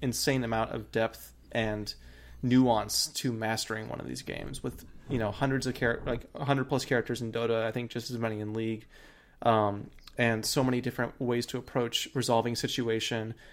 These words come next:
uh, teaming up with people, creating, you know, p-, performing certain plays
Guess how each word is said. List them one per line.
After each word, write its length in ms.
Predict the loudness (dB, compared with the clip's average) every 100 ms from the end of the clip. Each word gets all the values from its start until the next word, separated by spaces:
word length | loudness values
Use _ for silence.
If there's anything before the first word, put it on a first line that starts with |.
| -20 -2
uh, 400 | 2 6 4 2 -2
teaming 320 | 0 2 4
up 140 | 2 0
with 160 | -2
people, 540 | 0 2 4 4 2 0
creating, 540 | 0 2 2 0 -4 -6
you 80 |
know, 120 | -6 -8 -14 -16
p-, 80 | -16 -16 -20 -10
performing 380 | 0 4 6 6
certain 320 | 2 0 -2
plays 600 | 0 0 0 -4 -8 -10